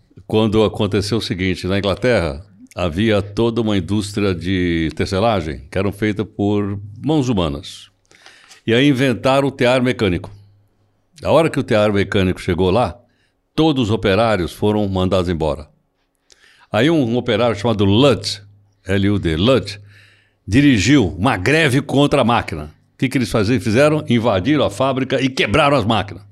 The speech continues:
E ficaram na porta esperando o dono chamar eles de volta. O que que o dono fez? Comprou uma <laughs> outra máquina. Entendeu? Isso foi lá no final do século dezoito. E você veja que aí já se mudou, já se mudou o padrão,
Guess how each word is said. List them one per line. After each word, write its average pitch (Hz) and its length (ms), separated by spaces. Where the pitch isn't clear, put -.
E 123 80
ficaram 147 280
na 160 120
porta 139 280
esperando 143 600
o 147 120
dono 127 320
chamar 135 280
eles 131 120
de 147 60
volta. 101 340
O - 100
que 147 100
que 147 80
o 127 60
dono 120 180
fez? 180 420
Comprou 123 240
uma 127 80
<laughs> - 0
outra - 220
máquina. - 420
Entendeu? 113 300
Isso 131 180
foi 160 160
lá 139 140
no 131 100
final 139 340
do 127 100
século 139 340
dezoito. 113 600
E 107 60
você 110 240
veja 123 300
que 127 160
aí 139 480
já 123 480
se 123 240
mudou, 107 380
já 101 140
se 101 140
mudou 123 400
o - 40
padrão, 110 460